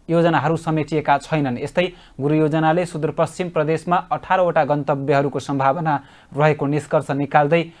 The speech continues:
सोका लागि पूर्वाधार निर्माण, त्यसको प्रवर्धन र पर्यटकका लागि आवश्यक सुविधा दिने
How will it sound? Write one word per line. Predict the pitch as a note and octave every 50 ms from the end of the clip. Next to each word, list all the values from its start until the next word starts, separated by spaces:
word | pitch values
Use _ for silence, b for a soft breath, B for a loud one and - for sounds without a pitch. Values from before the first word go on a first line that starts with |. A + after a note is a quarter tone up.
| B B
सोका | - - G3 G#3 G#3 G#3+ F3+
लागि | F3 D#3+ D#3+ D#3 D#3+
पूर्वाधार | D3+ - D#3 D3 D3 D3 C#3 D3+ D3 C#3 C3+
निर्माण, | C3 D#3 D#3+ E3 E3 E3 D#3+
त्यसको | - - _ _ _ _ - D#3+ - - D#3
प्रवर्धन | - E3 D#3 D3 D#3 D#3 D3 E3 F3+ F3+
र | F3
पर्यटकका | D#3+ - - D#3 D#3 D#3+ D3 D3+ F3 D#3+ - - - - E3
लागि | D3+ D3 C#3+ C#3+ D3 D3
आवश्यक | C#3+ C#3+ C#3 C#3 - - E3 - -
सुविधा | - - D3+ C#3 C#3+ C#3 D3 C#3
दिने | C3 C#3 C#3 C#3+ C3+ C3